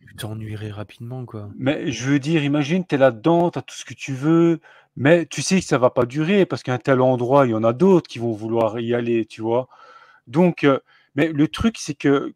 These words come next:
Speaker 2: quand ils sont dedans, tu vois quand même que ça fait flipper parce que les zombies, ils peuvent débarquer de n'importe où, tu les vois pas, je veux dire, euh,
Speaker 1: Hmm.
Speaker 2: je veux dire, tu, tu, en fin de compte, même s'ils avancent pas très vite, il y en a quand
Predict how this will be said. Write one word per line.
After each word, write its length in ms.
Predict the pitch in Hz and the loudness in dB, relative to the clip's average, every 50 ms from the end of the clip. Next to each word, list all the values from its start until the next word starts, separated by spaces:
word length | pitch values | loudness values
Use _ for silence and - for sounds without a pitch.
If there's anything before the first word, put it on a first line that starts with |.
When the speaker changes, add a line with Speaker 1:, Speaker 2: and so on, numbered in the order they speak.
| _ _ _ _ _ _ _ _ _ | _ _ _ _ _ _ _ _ _
Speaker 2:
quand 200 | - - 196 214 | -2 0 2 2
ils 60 | 202 170 | 2 -2
sont 200 | - - 160 151 | -2 -4 -4 -2
dedans, 560 | 135 135 131 120 127 156 190 214 233 226 - _ _ _ _ _ _ _ | 0 -2 -2 0 2 2 4 2 2 -2 -6 _ _ _ _ _ _ _
tu 120 | - - | -10 -6
vois 160 | 147 127 139 - | -2 -2 -2 0
quand 160 | - - 160 | 2 2 2
même 120 | 208 220 | 2 2
que 60 | 185 | -2
ça 100 | - - | -4 -8
fait 160 | 127 - 135 113 | -10 -10 -12 -14
flipper 380 | - - 147 139 - 226 240 | -12 -12 -8 -4 -2 -2 -2
parce 140 | 196 151 - | -2 -4 -4
que 80 | - 143 | -4 -4
les 120 | 127 131 | -4 -4
zombies, 420 | 120 117 127 135 131 127 175 220 214 | -4 -4 -6 -6 -6 -6 -6 -6 -6
ils 60 | 175 | -6
peuvent 220 | _ - 127 113 | _ -12 -14 -12
débarquer 420 | - 143 - 143 123 - - - 135 | -10 -8 -6 -6 -6 -8 -10 -14 -12
de 60 | 131 | -10
n'importe 400 | 131 127 120 - - - _ - | -10 -10 -10 -14 -18 -20 _ -12
où, 80 | 220 220 | -12 -12
tu 180 | - - 139 | -10 -10 -8
les 100 | 127 127 | -8 -8
vois 280 | 117 110 123 143 135 _ | -8 -6 -8 -8 -8 _
pas, 300 | - 196 202 202 196 175 | -4 -4 -2 -2 -4 -6
je 160 | 139 123 123 | -8 -14 -16
veux 60 | 120 | -18
dire, 320 | 113 120 135 135 127 120 123 | -14 -10 -10 -8 -8 -6 -6
euh, 200 | 117 120 117 113 _ _ - | -6 -6 -6 -8 _ _ -6
Speaker 1:
Hmm. 220 | 131 139 139 139 139 - | -4 -4 -2 -4 -6 -8
Speaker 2:
je 60 | 120 | -12
veux 60 | 120 | -12
dire, 120 | 127 143 - | -12 -12 -12
tu, 100 | - - _ _ _ _ _ _ | -14 -20 _ _ _ _ _ _
tu, 100 | _ _ _ _ _ _ _ _ - - - - | _ _ _ _ _ _ _ _ -20 -20 -20 -18
en 280 | 139 143 151 143 143 - | -18 -14 -12 -12 -12 -10
fin 200 | - - 156 147 | -8 -6 -6 -6
de 40 | 139 | -4
compte, 220 | - 226 233 202 | -2 -2 0 2
même 220 | 165 175 202 208 180 | 2 2 2 0 -2
s'ils 300 | - - 180 165 139 151 | -6 -6 -4 2 4 4
avancent 260 | 143 131 143 139 - | 4 4 2 0 0
pas 120 | - 135 | -2 -2
très 200 | - - - 151 | -2 0 -2 0
vite, 240 | 151 208 247 226 - | 0 0 -2 -2 0
il 60 | 151 | 0
y 20 | 143 | 0
en 60 | 131 | 0
a 60 | 131 | 0
quand 120 | 127 - | 2 2